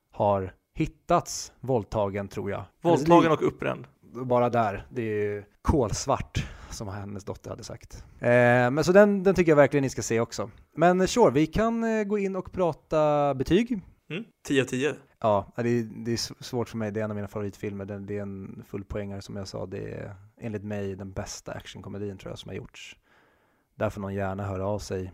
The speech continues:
Speaker 1: med en, eh, en annan nominering till den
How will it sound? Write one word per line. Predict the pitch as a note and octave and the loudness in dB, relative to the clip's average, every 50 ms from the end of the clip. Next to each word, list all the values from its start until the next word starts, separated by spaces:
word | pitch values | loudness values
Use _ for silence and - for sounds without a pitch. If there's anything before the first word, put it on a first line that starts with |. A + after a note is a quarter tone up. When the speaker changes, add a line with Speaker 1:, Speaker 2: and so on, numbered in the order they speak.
| G#2 - - | -14 -16 -12
Speaker 1:
med | A2 G2+ G2 F#2+ F#2+ F#2 F#2 F#2+ G2 | -10 -8 -8 -6 -6 -8 -8 -8 -8
en, | G2+ G2+ G2 G2 F#2+ F#2+ F#2+ | -8 -8 -8 -8 -10 -10 -10
eh, | F#2+ F#2+ G2 G2 G#2 G#2 G2 - - _ _ - | -10 -10 -10 -10 -12 -12 -14 -16 -20 _ _ -12
en | A2+ G2+ G2+ G#2 | -10 -10 -8 -8
annan | G#2+ A#2 A#2+ B2 A#2 G#2 G2 G2 - | -6 -6 -6 -6 -8 -8 -10 -12 -12
nominering | - G#2+ G#2 G#2 G2+ F#2+ F#2+ F#2+ G2 G2 G2 | -10 -8 -6 -6 -6 -6 -6 -6 -8 -8 -10
till | - - G2+ | -10 -8 -8
den | G2+ F#2+ F#2 F#2+ G2 | -6 -6 -8 -10 -14